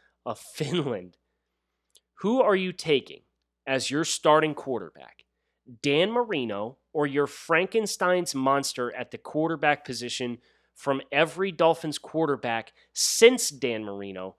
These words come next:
from the show two weeks ago? I am taking Dan Marino every day that ends in Y and twice on Sundays. No questions asked.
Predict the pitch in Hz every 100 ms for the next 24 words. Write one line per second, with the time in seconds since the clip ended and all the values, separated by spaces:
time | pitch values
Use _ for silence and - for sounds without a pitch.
0 | _ _ 156 139 131 - 175 170 165 -
1 | 165 139 - 110 92 - - _ _ 151
2 | 151 160 170 135 117 - - 170 170 175
3 | 170 - _ 120 - 151 165 185 196 -
4 | _ 147 165 175 147 156 147 143 143 143
5 | 143 _ _ - 165 170 190 214 175 175
6 | 175 170 180 - 151 151 147 147 135 120
7 | 120 120 120 117 113 - 143 147 139 -
8 | 135 120 - 120 113 110 110 104 - _
9 | - 110 131 156 156 175 170 - 180 175
10 | 156 107 - - -